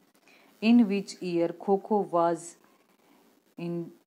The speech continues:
intro-, introduced in Asian game? मतलब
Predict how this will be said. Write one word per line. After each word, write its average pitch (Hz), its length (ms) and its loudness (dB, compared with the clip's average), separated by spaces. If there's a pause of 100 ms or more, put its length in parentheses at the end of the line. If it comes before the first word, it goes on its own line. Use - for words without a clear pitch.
(200)
intro-, 190 520 2
introduced 190 800 2
in 190 300 -4
Asian 170 440 -2
game? 151 240 -6
मतलब 175 480 -6